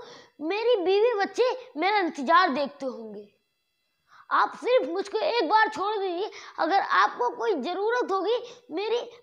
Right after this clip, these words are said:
तो मैं उसके लिए हमेशा खड़ा रहूँगा।" तब वो दरोगा कहता है, "ठीक है, मैं तुमको छोड़ देता हूँ, वैसे भी तुम गरीब हो, तुम मेरी क्या मदद करोगे?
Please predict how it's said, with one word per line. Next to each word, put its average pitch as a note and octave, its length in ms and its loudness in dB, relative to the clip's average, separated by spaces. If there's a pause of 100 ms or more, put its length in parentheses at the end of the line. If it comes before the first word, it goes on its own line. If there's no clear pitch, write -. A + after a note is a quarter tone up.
तो E4 100 -2
मैं G4+ 200 -2
उसके - 320 -6
लिए A4 300 0 (1120)
हमेशा F#4+ 440 -2
खड़ा C#4+ 280 -2
रहूँगा।" A3 520 -10 (1700)
तब G#4 140 0
वो G#4+ 80 -4
दरोगा F#4 280 0
कहता G4 300 0
है, - 140 0 (500)
"ठीक E4+ 300 -2
है, F4 260 -2 (280)
मैं D#4 180 -6
तुमको F#4 260 -6
छोड़ F4+ 320 0
देता C#4+ 260 -8
हूँ, A#3 180 -10 (240)
वैसे E4 320 -2
भी A4 100 -4
तुम A#4 220 -2
गरीब D#4+ 320 2
हो, G#4+ 140 -2
तुम - 400 -8
मेरी G4+ 260 -2
क्या F4 180 0
मदद C#4 380 -2
करोगे? G3 400 -8